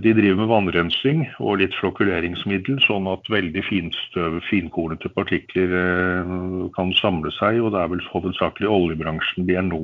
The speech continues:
er inne i, hvor, eh, vann må renses før det kan slippes ut eller brukes om igjen. Men der må jeg lese meg mye mer opp,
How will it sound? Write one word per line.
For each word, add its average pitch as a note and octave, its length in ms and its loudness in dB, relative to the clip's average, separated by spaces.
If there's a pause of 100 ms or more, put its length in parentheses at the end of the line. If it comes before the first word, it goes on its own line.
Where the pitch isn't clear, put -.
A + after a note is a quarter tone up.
(160)
er - 80 -4
inne F#2 320 4
i, C3 100 -2 (640)
hvor, F#2+ 160 2
eh, F#2 600 2 (520)
vann F2 480 2
må F#2+ 160 0
renses F2+ 560 -2
før E2 160 0
det D#2+ 120 -4
kan E2+ 200 -6
slippes F2 360 -4
ut F2+ 360 0
eller E2 240 0
brukes E2 520 -2
om D2+ 240 -2
igjen. D#2 260 -4 (1000)
Men G2+ 120 4
der G2+ 140 6
må G2+ 100 2
jeg A2+ 80 6
lese G#2 220 2
meg G#2 100 2
mye G2+ 160 2
mer G2 160 2
opp, B2 120 0